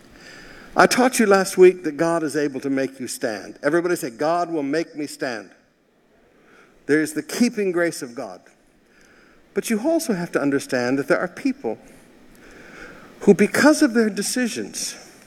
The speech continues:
they lose this protective hand of God. They lose this hedge of protection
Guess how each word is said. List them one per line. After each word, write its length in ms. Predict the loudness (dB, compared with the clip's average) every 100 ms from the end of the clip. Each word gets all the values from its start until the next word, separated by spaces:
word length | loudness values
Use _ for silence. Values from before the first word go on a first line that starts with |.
| -20 -20 _ _ _ _ _ _ _ _ _
they 160 | 0 0
lose 540 | 2 0 2 0 -2
this 560 | 0 -2 -2 -10 -14 -20 _ _ _ _
protective 680 | -10 -10 -6 -6 -2 0 0
hand 400 | -2 -4 -2 -2
of 160 | -4
God. 420 | -4 -2 -2 -4 -4
They 100 | -2
lose 400 | 0 -2 -4 0
this 220 | 0 -2 -16 -20 _
hedge 380 | -4 -2 -2 -4
of 140 | -10
protection 720 | -10 -8 -6 -6 -8 -8 -8